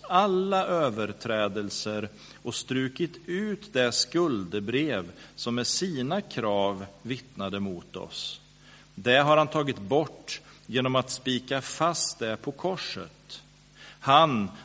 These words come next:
har klätt av välderna och makterna och förevisat dem offentligt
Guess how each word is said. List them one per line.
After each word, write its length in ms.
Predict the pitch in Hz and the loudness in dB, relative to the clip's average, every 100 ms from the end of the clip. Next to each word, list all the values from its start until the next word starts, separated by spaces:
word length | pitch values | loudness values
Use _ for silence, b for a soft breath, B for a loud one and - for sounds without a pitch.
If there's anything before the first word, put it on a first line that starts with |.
| B | B
har 160 | 123 | 0
klätt 380 | 120 - 139 131 | 0 0 0 0
av 420 | - 135 160 160 151 | 0 4 6 6 4
välderna 680 | 165 151 110 98 113 120 | 4 4 2 0 0 2
och 100 | 123 | 2
makterna 800 | 127 139 123 - - 107 101 107 | 2 0 -2 -12 -12 -6 -4 -2
och 160 | 113 110 | -2 -4
förevisat 1300 | - - 160 147 107 104 101 110 123 117 - 131 - | -6 -2 2 2 2 0 -2 -4 -4 -4 -4 -4 -2
dem 340 | 110 104 101 | -2 0 -2
offentligt 1200 | - 117 - 131 151 147 131 98 92 - - - | -4 -8 -4 -2 -2 -6 -8 -8 -8 -8 -14 -16